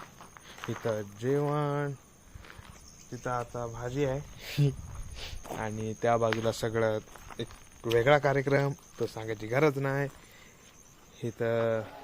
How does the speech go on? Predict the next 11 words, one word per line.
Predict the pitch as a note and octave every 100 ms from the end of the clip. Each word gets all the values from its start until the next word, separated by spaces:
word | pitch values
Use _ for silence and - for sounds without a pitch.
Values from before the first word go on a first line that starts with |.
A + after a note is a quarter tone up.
| - - A2
जेवणाचं | C#3 D3 D#3 C#3+
होतं | D3+ C#3 - D3 D3+ - - -
हा | A#2
पूर्ण | A#2 B2 C3 B2+
पॅसेज, | B2 - C3 B2+ - - - - - -
इथं | A2+ G#2+ A#2 A2+ A2 G2+ - - - B2
डान्स | C3 C#3 C#3+ C#3 C3+ A#2+
आणि | A#2 A2+
इथं | A2
हा | A#2 A2+
स्टेज. | - - D3 B2+ G#2+